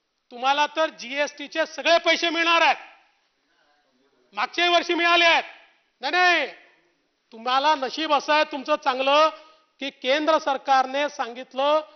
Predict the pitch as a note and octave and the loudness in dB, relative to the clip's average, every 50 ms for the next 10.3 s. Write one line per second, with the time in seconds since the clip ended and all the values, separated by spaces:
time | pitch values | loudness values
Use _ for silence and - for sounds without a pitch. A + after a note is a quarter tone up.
0 | - _ _ _ _ _ _ _ _ _ _ - A3 B3 C4+ - D4 C#4+ G3 G#3 | -20 _ _ _ _ _ _ _ _ _ _ -12 -10 -10 -8 -6 -6 -8 -8 -6
1 | C4 C#4+ C#4 C#4 - C4+ B3+ D4+ C4+ C#4+ C4 - D4+ C#4+ A3+ C4+ - D4+ D4+ - | -6 -6 -6 -6 -8 -10 -8 -8 -6 -6 -6 -8 -8 -12 -12 -10 -10 -10 -10 -12
2 | _ _ _ _ _ _ _ F3+ _ _ F3+ F3 F3+ G#3+ B3+ C4+ B3+ - - C#4+ | _ _ _ _ _ _ _ _ _ _ -10 -6 -2 0 0 0 0 0 -4 -4
3 | C#4 - D4 B3+ B3+ C#4 C4+ C#4+ D4 C#4+ - C#4 C4+ C4 A3+ G#3+ G3+ - C#4 C#4+ | -2 0 0 0 0 0 -2 -4 -4 -6 -6 -4 -4 -4 -4 -4 -6 -4 -6 -4
4 | C#4 C#4+ D4 C4+ C#4 C#4+ C#4 C#4 B3 F#3 - - - _ _ _ - B3 C4 - | -4 -2 -2 -2 -2 -2 -2 -2 -4 -4 -6 -12 -20 _ _ _ -16 -12 -12 -10
5 | - C#4+ C#4+ D4 E4 F4 E4+ F4 F4 E4+ D#4+ D#4 D4+ C4+ A3+ E3 - - - _ | -8 -8 -4 0 0 0 2 2 2 2 2 2 0 -2 -4 -6 -8 -14 -20 _
6 | _ _ _ _ _ _ _ - - - _ - A#3 C4+ D4+ D4 D4+ - D4+ C#4 | _ _ _ _ _ _ _ -12 -12 -12 _ -8 -6 -4 -4 -4 -4 -4 -4 -6
7 | C#4 - C#4 C#4 C#4+ C#4 - C4 A#3 A#3+ B3 A#3+ B3+ C4 C#4 B3 C4+ G#3+ G3 F#3+ | -4 -6 -8 -8 -8 -12 -12 -14 -14 -14 -14 -16 -16 -18 -18 -16 -16 -14 -14 -14
8 | G3 F3+ - A#3+ G#3+ G3 - - B3 B3 A#3+ - G#3 E3+ C#3+ - _ _ - F#3 | -14 -14 -12 -12 -12 -12 -14 -16 -14 -14 -14 -14 -14 -14 -14 -16 _ _ -20 -20
9 | - - A#3 A#3 A#3+ A#3 A#3 B3 F#3+ - G3+ - - A#3+ A#3+ B3+ C4 C#4 C4+ B3+ | -16 -14 -12 -10 -10 -10 -12 -12 -12 -12 -12 -12 -12 -14 -14 -12 -12 -14 -14 -14
10 | A#3+ G#3+ - C3 _ D3 | -16 -18 -20 -20 _ -20